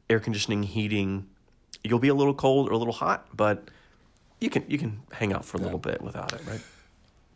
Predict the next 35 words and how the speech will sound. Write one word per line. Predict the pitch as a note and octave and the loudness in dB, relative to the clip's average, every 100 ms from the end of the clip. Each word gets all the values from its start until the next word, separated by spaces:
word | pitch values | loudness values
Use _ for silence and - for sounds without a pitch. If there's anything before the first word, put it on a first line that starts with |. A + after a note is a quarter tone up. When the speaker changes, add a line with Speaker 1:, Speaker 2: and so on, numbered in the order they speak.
| _ | _
Speaker 2:
Once | A3+ D3+ F#3 A#3+ C4 - | 0 8 10 10 6 2
you've, | F#3+ G3 F3+ C#3+ | 4 6 8 6
uh, | A#3 D3 C3 B2 A#2+ | 8 10 10 8 4
recorded | A#2+ B2 - C3+ C3 C3 C3 B2+ B2 | -2 -8 4 6 8 6 6 6 4
and | B2 A#2 | 2 2
edited | C3+ B2+ B2 B2 A#2+ A#2+ A#2+ | 4 4 6 4 6 6 4
and | - B2 B2 | 2 2 2
mixed | B2+ B2 | 0 0
your | A#2+ | -4
podcast | A2+ A2+ A#2 A2+ A#2 G#2+ G#2+ - - - - - | -2 2 2 2 0 2 0 -4 -8 -16 -20 -6
and | - A#2 A2+ A#2 | 2 4 4 4
you're | A2+ | 4
ready | B2+ B2 A#2 | 4 6 4
to | |
publish | G#2 C3+ C#3 B2+ - | 4 4 4 4 2
it, | A2+ A2+ | 2 2
you | C3+ | 6
also | G3+ G#3+ | 8 8
have | A#3 | 6
to | G3+ | 4
let | D#3 F3+ | 2 2
people | - F3+ D#3 | 0 0 2
know | C#3+ C#3 D#3+ | 6 8 8
that | D3 | 6
it | C#3 | 4
exists. | B2+ A#2 G2+ D3+ D#3+ - - - - - - - - | 2 0 0 0 0 -4 -10 -8 -8 -10 -18 -20 -6
So, | - D#3 C#3 C3 B2+ C3 | 6 8 10 8 6 6
um, | C3+ B2+ B2 B2 C#3 A#2 | 8 8 6 -2 -6 2
being | D3+ F3 G3 F3 | 6 6 8 10
able | D#3 D#3 | 10 10
to | D3+ | 8
promote | - D3 D3+ D3+ | 6 8 8 10
it | D3 | 8
on | C#3 | 8
so-, | C3 - E3+ F3+ | 6 4 2 -2